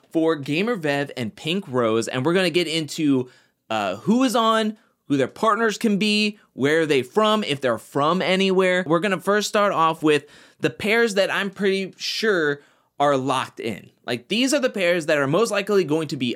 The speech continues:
on the cast and most likely paired up together. And then towards the back end of this video is when I'm gonna be doing the possible pairings, which they're people on the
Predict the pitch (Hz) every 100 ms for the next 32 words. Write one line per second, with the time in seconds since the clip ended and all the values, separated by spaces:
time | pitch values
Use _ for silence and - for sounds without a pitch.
0 | - 147 202 233 233 226 160 107 107 190
1 | - _ _ _ _ 170 196 196 185 185
2 | - _ _ _ - 160 175 180 151 165
3 | 151 156 139 127 120 - - 117 113 98
4 | 85 85 139 156 160 156 - 196 220 185
5 | 185 196 202 202 196 180 170 180 175 175
6 | 170 151 135 165 165 160 156 151 139 151
7 | 151 143 160 160 - - 208 - 139 107
8 | - 113 101 95 101 139 147 - - -
9 | _ - 151 - 220 226 220 208 - 170
10 | 190 208 202 175 170 160 156